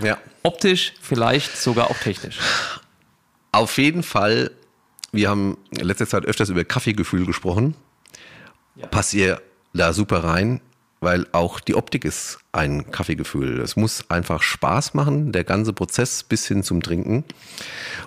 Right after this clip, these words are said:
Speaker 1: Und ihr seid da und, ähm, ich bin heilfroh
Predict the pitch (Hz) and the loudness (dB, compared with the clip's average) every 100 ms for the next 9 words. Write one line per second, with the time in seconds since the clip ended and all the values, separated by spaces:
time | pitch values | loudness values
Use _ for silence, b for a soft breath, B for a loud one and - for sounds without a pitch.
0 | - - 95 95 87 82 82 78 95 143 | -6 0 4 4 4 0 2 2 2 0
1 | 147 - - 95 98 95 - 87 87 85 | -2 -12 -2 2 4 2 2 2 4 2
2 | 95 - - - 87 - - - 98 92 | -2 -12 -20 -2 -2 -2 -6 0 4 4
3 | 87 - _ - 87 110 - 107 156 | 2 -2 _ -2 2 2 2 0 0